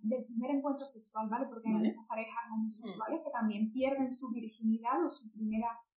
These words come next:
Speaker 2: Ujú.
Speaker 1: eh, relación sexual. O, al final, eh, sí que es un momento, pues, que genera, eh, intriga, incertidumbre, nerviosismo, claro que sí, porque al final es la primera vez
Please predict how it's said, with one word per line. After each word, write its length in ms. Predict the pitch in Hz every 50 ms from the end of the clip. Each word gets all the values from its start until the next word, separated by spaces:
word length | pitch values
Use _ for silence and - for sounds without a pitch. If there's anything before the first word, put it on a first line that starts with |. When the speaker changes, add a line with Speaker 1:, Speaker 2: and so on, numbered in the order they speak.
| _ _ _
Speaker 2:
Ujú. 180 | 277 277 254 277
Speaker 1:
eh, 580 | 254 247 247 233 233 226 220 220 214 214 214 214 202 214 -
relación 300 | 220 214 220 220 220 220
sexual. 480 | 220 220 226 - _ - 220 233 285 294
O, 760 | 269 - - - _ _ _ _ _ - - _ _ _ 247
al 100 | 226 -
final, 400 | 240 226 220 220 220 247 277 - _ _ _ _ _ _ _ _ _ _ _ _ _ _ _ _ _ _ _ _
eh, 400 | 254 240 226 220 208 202 196 -
sí 280 | - - - 277 262 220
que 200 | 262 262 240 254
es 80 | 269 269
un 180 | 277 277 262 254
momento, 540 | 262 254 254 254 254 254 262 254 285 311 -
pues, 140 | 311 277 -
que 80 | - 254
genera, 540 | - 240 233 226 226 220 214 214 220 220 220 226 226 226 226 220 220 226 _ _ _ _ _ _ _ _
eh, 360 | 233 233 226 220 214 214 214 214
intriga, 560 | 214 208 208 214 - 254 262 254 247 254 247
incertidumbre, 960 | 247 247 240 233 220 220 226 226 226 240 247 262 254 254 247 262 254 240 233
nerviosismo, 720 | 233 226 214 220 226 220 214 - 254 262 269 269 240 -
claro 240 | 226 214 202 214 226
que 80 | 254 226
sí, 220 | - - 247 294 262
porque 200 | 262 247 - 220
al 80 | 220
final 280 | - 220 208 208 196 208 214
es 140 | 240 233 240
la 120 | 240 220 220
primera 340 | - 226 220 220 214 220 220
vez 160 | 220 226 285